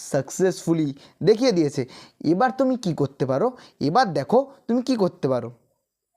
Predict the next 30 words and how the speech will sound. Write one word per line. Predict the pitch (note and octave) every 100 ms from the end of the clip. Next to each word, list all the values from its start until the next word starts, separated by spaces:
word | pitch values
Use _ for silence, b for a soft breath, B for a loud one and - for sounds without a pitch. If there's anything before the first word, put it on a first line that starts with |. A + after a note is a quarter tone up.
| _ _ - - E3+
এবার | G3+ A#3+
এখানে | C4 C4+ -
আলট্রা | D#3+ D#3 A3+ B3+ - D#3+
এইচডিতে | E3+ G3 A#3+ C4+
কী | A3+ B3+
করে | B3
কনভার্ট | F#3+ D3+ C#3+ -
করবে, | C3+ A#2 B2 B B B
এই | A#3+ G3
ধরো | G3 G#3
আমি | A#3 E3
এই | D#3
যে | A3 D#3+
এইটা, | D3 A3 - -
ওটাতে | F3 F#3
আমার | G#3+ G3
সাইন | D#3 G3
আপ | G3
করা | D3+ C3+
ছিল, | G#3
ধরো | G#3 A#3 E3
এইটা | E3 E3
দিয়ে | F#3
আমি | G3+ D3
করবো। | C#3+ B3+ B B B
এখানে | E3 G#3+
ক্লিক | G#3 A#3+
করার | A#3+
পর | B3
কিন্তু | B3